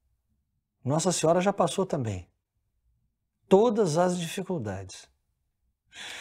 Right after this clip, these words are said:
Talvez ela tenha passado piores, e com certeza passou. Ela viu o filho dela apanhar injustamente e ser crucificado.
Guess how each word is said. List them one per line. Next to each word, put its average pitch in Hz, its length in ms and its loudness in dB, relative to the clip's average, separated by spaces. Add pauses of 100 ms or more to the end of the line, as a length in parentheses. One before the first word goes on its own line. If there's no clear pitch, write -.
(180)
Talvez 147 340 6
ela 185 160 4
tenha 180 160 4
passado 180 560 2 (840)
piores, 165 680 6
e 131 60 0
com 175 180 2
certeza 175 500 4
passou. 104 540 -2 (1600)
Ela 135 200 2
viu 156 160 2
o 180 40 4
filho 165 260 0
dela 165 520 4 (1700)
apanhar 147 720 2 (1300)
injustamente 139 1120 0 (1400)
e 127 80 -6
ser 156 280 0
crucificado. 143 800 -6